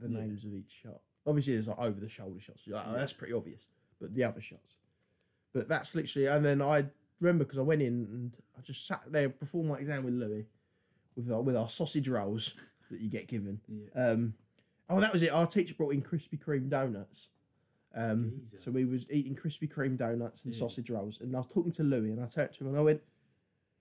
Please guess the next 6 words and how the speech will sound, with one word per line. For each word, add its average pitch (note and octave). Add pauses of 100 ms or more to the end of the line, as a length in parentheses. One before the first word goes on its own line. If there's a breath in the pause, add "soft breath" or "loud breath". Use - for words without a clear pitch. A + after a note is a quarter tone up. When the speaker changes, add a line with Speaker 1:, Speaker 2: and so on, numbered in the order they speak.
(220)
Speaker 1:
"I F4+
know D3+ (460)
fuck G#3+
all F#2 (600 loud breath)
about A#2
film. G#2+